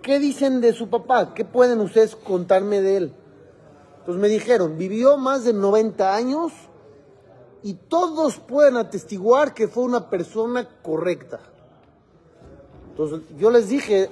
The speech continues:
la verdad, qué increíble poder decir eso de alguien de noventa años, que fue noventa años una persona intachable. Dije, "La verdad no está tan sencillo".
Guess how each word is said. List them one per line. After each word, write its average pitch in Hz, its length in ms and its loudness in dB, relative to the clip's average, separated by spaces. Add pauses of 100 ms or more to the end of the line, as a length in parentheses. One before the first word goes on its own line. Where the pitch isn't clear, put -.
la 156 100 2
verdad, 214 440 2 (520)
qué 202 100 2
increíble 247 500 4
poder 190 320 2
decir 208 280 0
eso 170 320 -2 (680)
de 165 80 2
alguien 214 200 0
de 202 100 2
noventa 175 420 0
años, 190 360 -2 (960)
que 147 100 -4
fue 190 220 0
noventa 226 580 2
años 269 300 0
una 240 220 -2
persona 208 360 0
intachable. 202 800 -2 (640)
Dije, 151 200 -8
"La 160 120 2
verdad 190 200 6
no 233 120 0
está 214 440 0 (200)
tan 175 180 -2
sencillo". 175 600 -2